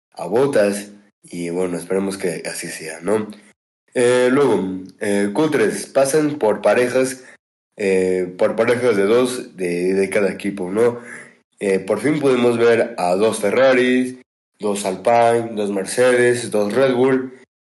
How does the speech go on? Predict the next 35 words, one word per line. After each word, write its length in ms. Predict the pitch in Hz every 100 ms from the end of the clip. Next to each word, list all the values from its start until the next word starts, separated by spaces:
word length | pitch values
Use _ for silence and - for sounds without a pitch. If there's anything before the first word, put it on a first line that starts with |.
| -
y 200 | 95 85
ya. 300 | 85 - - _
Y 200 | 123 131
dos 120 | 135
McLaren, 420 | 117 92 92 87 90
una 180 | 92
disculpa, 400 | 90 90 95 90
se 80 | 82
me 100 | 87
olvidó. 440 | 87 92 104 104 - -
<laughs> 0 | 110 - 98 - - - - - - - -
Eh, 480 | 95 92 90 87 82 80
muy, 320 | 117 139 165
muy 160 | 123 104
impresionante. 640 | 98 95 90 87 101 107 98
Por 160 | 85
primera, 360 | 90 92 92 92
por 280 | - 92 85
primera 380 | 98 98 98
vez 220 | 101 117 101
pudimos 340 | 98 101 95
ver 320 | 104 196 - - - _ -
este 220 | 208 208
emparejamiento 880 | 202 - 90 - 98 120 120 101 90
de, 140 | 87 87
de, 260 | 85 87 85
de 160 | 95
parejas, 540 | 95 110 131 131 90 87
¿no? 340 | 101 104 - - - -
En 120 | 90
la 140 | 90 90
cual 260 | 113 107
fue, 540 | - 104 98 92 - -
fue 140 | 101
algo 480 | 95 98 95 92